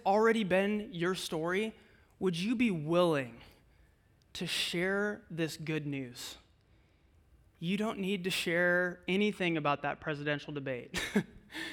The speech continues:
People are sharing it on Facebook. You don't need to share anything about that. You have good news to share. Jesus is King. That is the news that you can share. And I hope,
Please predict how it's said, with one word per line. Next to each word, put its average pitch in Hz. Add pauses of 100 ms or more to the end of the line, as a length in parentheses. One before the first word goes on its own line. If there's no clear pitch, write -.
(400)
People 214
are 214
sharing 214
it 202
on 190
Facebook. 185
You 247
don't 294
need 285
to 247
share 240
anything 202
about 165
that. 143 (180)
You 277
have 240
good 311
news 202
to 160
share. 127 (1080)
Jesus 294
is -
King. - (1400)
That 214
is 196
the 190
news 190
that 170
you 170
can 175
share. 135 (640)
And 156 (320)
I 185
hope, 156